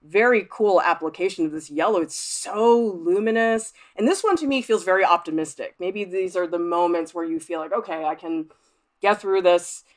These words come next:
This is gonna be okay." Because I think that a lot of us right now, I mean, I'm just speaking for myself,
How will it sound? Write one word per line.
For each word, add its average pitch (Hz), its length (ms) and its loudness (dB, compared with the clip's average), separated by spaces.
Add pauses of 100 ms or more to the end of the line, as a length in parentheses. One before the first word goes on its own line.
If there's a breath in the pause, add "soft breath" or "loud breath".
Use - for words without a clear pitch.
(560)
This - 320 -8
is 185 160 -4
gonna 214 220 2
be 214 180 4
okay." 185 420 6
Because 175 300 -2
I 240 80 8
think 262 320 2
that 190 320 8 (180)
a 202 80 -2
lot 185 440 8
of 180 100 0
us 170 180 -2
right 165 240 0
now, 156 260 2
I 175 100 -2
mean, 170 180 0
I'm 165 140 -2
just 165 180 -14
speaking 165 320 -6
for 156 140 -8
myself, 151 680 0